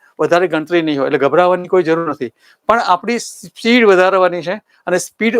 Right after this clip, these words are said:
વધારવા માટે આપણી સોલ્વિંગ ટેકનિક બદલવાની જરૂર છે. જોઈએ દોસ્તો, સેકન્ડ ક્વેશ્ચન. કોઈ, જો કોઈ સંખ્યાના પંચોતેર ટકામાં પંચોતેર ઉમેરવામાં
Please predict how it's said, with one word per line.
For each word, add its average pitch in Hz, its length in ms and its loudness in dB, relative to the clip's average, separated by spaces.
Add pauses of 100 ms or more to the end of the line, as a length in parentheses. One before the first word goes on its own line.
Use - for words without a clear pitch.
વધારવા 202 340 4
માટે 170 300 -2 (260)
આપણી 190 260 -2 (500)
સોલ્વિંગ 180 460 -2
ટેકનિક 165 400 -4
બદલવાની 147 540 0
જરૂર 113 240 -4
છે. 117 100 -14 (680)
જોઈએ 202 160 6
દોસ્તો, 196 300 -2
સેકન્ડ 165 360 -4
ક્વેશ્ચન. 120 320 -14 (1700)
કોઈ, 247 240 4 (160)
જો 180 260 2
કોઈ 247 200 2
સંખ્યાના 214 500 0
પંચોતેર 202 520 0
ટકામાં 202 380 2
પંચોતેર 190 480 0
ઉમેરવામાં 180 640 0